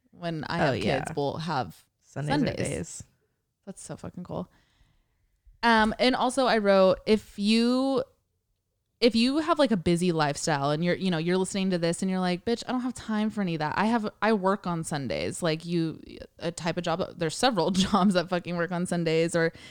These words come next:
Speaker 1: any of this. If you're like, "I don't have time for that," I get that. Life is different for all walks of it and time is different for all of us, but there's also a form of self-care and just the boundaries you make, the, the, the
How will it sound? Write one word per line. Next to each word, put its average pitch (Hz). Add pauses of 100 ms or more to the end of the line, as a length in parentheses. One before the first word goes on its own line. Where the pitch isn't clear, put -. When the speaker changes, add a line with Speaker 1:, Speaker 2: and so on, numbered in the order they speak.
(260)
Speaker 1:
any 233
of 175
this. 156
If 180
you're 196
like, 180
"I 175
don't 180
have 180
time 160
for 175
that," 170 (880)
I 196
get 175
that. 185
Life 175
is 180
different 175
for 180
all 165
walks 156
of 214
it 240
and 165 (340)
time 175
is 185
different 165
for 196
all 160
of 185
us, 226
but - (1120)
there's 254
also 311
a 285
form 202
of 190
self-care 175
and 202
just 254
the 247
boundaries 147
you 123
make, -
the, 190
the, -
the 202